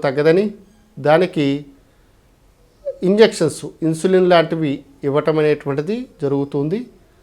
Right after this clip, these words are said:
అలాగే ఆహార విహారాదుల వల్ల కలిగినటువంటి, అంటే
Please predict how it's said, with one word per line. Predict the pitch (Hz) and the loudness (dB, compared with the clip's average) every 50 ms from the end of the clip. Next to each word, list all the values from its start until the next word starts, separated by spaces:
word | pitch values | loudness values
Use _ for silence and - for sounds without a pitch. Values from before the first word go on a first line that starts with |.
| _ _ _ _ - 160 | _ _ _ _ -2 2
అలాగే | 165 196 208 202 196 170 160 160 165 165 165 - _ _ _ _ _ _ _ _ _ _ _ _ _ _ _ _ _ - 165 165 | 2 4 4 4 4 4 4 2 0 -2 -8 -18 _ _ _ _ _ _ _ _ _ _ _ _ _ _ _ _ _ 4 6 6
ఆహార | 175 170 202 208 208 208 202 202 | 6 8 8 8 8 8 8 6
విహారాదుల | 190 180 190 196 190 190 190 190 190 190 190 190 | 6 6 6 6 6 6 6 4 4 4 4 4
వల్ల | 185 180 185 185 175 | 4 2 2 2 0
కలిగినటువంటి, | 175 175 170 175 175 175 175 175 175 170 156 160 - 160 139 147 - - - _ _ _ _ _ _ _ _ _ _ _ _ _ _ _ _ _ - 135 | 0 0 0 0 -2 -2 -2 -2 -2 -2 0 0 -2 -2 -2 -4 -8 -14 -20 _ _ _ _ _ _ _ _ _ _ _ _ _ _ _ _ _ -12 -6
అంటే | 131 151 | -2 0